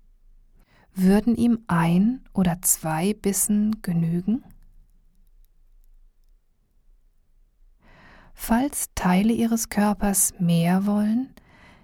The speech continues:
nehmen Sie sich eine zweite Portion und achten Sie darauf, dass die Größe angemessen ist. Schätzen Sie nach dem Essen der zweiten Portion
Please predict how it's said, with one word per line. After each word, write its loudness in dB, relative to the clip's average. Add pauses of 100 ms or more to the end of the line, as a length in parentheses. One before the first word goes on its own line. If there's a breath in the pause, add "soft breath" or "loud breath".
nehmen 6
Sie 2
sich -2
eine 2
zweite -2
Portion -6 (520 soft breath)
und -4
achten -2
Sie 2
darauf, 0
dass -6
die -6
Größe -2
angemessen 0
ist. -10 (1900)
Schätzen 0
Sie 4
nach 0
dem 2
Essen 0
der -8
zweiten -2
Portion -4